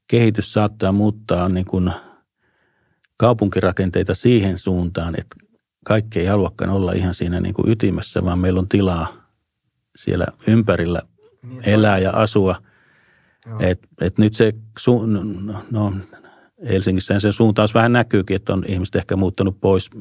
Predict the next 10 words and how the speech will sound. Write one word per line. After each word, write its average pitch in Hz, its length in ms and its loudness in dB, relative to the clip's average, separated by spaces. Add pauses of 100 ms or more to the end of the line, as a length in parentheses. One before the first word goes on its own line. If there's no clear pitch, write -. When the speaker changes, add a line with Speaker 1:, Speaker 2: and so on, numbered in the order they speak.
(360)
Speaker 1:
johtuuko 95 320 -6
se 95 100 -4
nyt 95 160 -4
pandemiasta 87 580 -2
vai 92 140 -2
mistä, 95 260 -4
sitähän 90 280 -6
me 95 80 -4
ei 92 60 -6
tiedetä. 98 420 -4